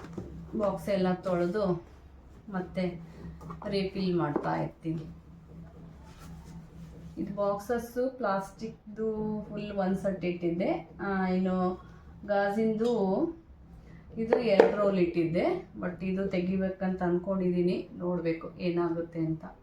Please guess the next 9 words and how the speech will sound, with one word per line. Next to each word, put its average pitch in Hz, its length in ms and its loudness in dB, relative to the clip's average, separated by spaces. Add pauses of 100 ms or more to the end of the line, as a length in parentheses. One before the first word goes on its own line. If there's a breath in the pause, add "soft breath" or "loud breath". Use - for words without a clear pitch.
(520 soft breath)
ಇನ್ನೊಂದು 214 540 2
ಫುಲ್ಲು 202 760 0 (440 loud breath)
ಈ - 240 4
ಥರದ್ದು 233 340 4
ತೊಗೊಂಬರ್ಬೇಕು, 190 840 2
ಇನ್ನೂ 180 220 4
ಒಂದು 180 300 4
ಹತ್ತು - 320 -2
ಪೀಸ್ 185 300 -2